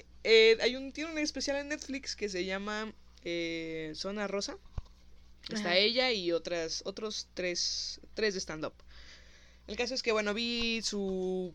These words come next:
Speaker 1: performance y estaba diciendo, dice, dice, "¿Por qué todavía, eh, eh, en esas alturas, ah, sigue habiendo gente que a huevo quiere meter como,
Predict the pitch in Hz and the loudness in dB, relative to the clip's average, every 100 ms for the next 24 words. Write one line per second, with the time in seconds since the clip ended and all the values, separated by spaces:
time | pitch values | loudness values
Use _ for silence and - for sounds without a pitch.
0 | - 180 185 277 254 349 - - - - | 2 4 8 6 6 0 -4 -12 -18 -20
1 | - - - - - 220 - 208 202 185 | -20 -20 -20 -14 -2 0 4 6 8 6
2 | - 208 196 196 196 - 196 190 190 185 | 4 -2 0 0 0 0 0 2 2 2
3 | 185 196 214 202 202 196 - 254 269 277 | 0 -2 -6 -6 -4 -4 -2 0 2 0
4 | - 262 254 254 247 247 - 180 175 151 | 0 2 2 2 0 -2 0 2 2 2
5 | 175 165 156 - - - 190 185 214 254 | 0 0 -2 -6 -8 2 4 4 0 2
6 | 208 220 220 233 - - - 180 - - | 2 2 2 0 -4 -8 0 0 0 -4
7 | 220 220 214 208 196 196 214 - 160 151 | 0 2 2 0 -2 -2 -4 0 0 0
8 | 151 190 220 220 202 185 185 165 156 170 | 2 4 6 2 0 -2 -2 -6 -4 -4
9 | 180 196 180 160 147 | -2 -4 -4 -4 -6